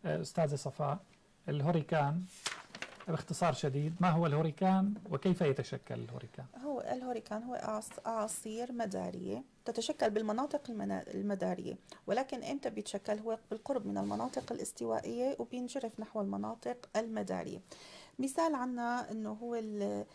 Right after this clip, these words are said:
Speaker 2: الهوريكان، طبعًا هو وارد، آه، ب-، آه، آه، أجزائه، أسباب تشكله، آه، كيف ممكن الحد تخفيف من آثاره. طيب،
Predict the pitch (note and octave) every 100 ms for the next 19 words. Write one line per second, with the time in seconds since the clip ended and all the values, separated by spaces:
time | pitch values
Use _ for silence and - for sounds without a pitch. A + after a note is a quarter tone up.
0 | - - - A3+ B3 A#3 - G3 A3+ B3
1 | A#3 B3 A#3+ B3 B3 G#3+ G3+ G3+ G2 -
2 | - - - - - - - - G1+ -
3 | G#3+ - G#3+ G#3 G3+ G3 F#3+ - - -
4 | - - - - - - G3+ F#3+ - -
5 | - - - - - G3 - A3 G#3 G#3+
6 | G3+ G3+ G#3 B3+ - - - A3+ A3 -
7 | G#3 G#3 - G#3+ G#3 B3+ - - - -
8 | - - G#3 G#3+ - B3+ B3 A#3 A3 G#3+
9 | G#3+ - A#3 G#3 G3 G3 G#3 - A3 -
10 | A3 G3+ G3+ - G#3 G#3 F#3+ E3 E3+ -
11 | - - - - -